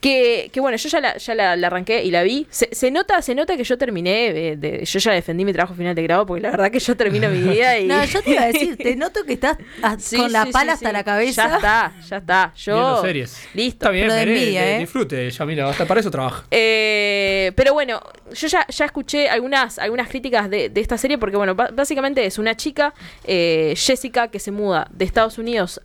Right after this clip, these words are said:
Speaker 1: a Inglaterra porque está buscando una, como una nueva oportunidad, eh, laboral en su desarrollo profesional. Ella es productora de, de, de una, de una agencia y lo que quiere ser es directora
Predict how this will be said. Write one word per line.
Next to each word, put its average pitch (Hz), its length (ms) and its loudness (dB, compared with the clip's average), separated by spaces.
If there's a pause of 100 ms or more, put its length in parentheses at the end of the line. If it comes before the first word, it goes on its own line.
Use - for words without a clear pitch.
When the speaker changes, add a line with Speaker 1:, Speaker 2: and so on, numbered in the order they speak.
Speaker 1:
a 208 200 2
Inglaterra 240 640 -2
porque 226 440 0
está 185 220 0
buscando 208 480 0 (440)
una, 240 260 0
como 214 160 -6
una 247 160 -2
nueva 233 560 2
oportunidad, 185 1000 0
eh, 170 360 0
laboral 190 540 2
en 208 180 -6
su 214 140 -6
desarrollo 190 300 -2
profesional. 202 520 -2
Ella 208 240 0
es 185 160 -6
productora 240 680 0 (180)
de, 156 840 -2
de, 156 220 0
de 170 160 0
una, 180 380 2
de 160 100 -4
una 180 160 0
agencia 247 500 0
y 208 80 -4
lo 175 120 -2
que 165 80 -10
quiere 190 140 0
ser 196 140 -2
es 196 100 0
directora 156 560 0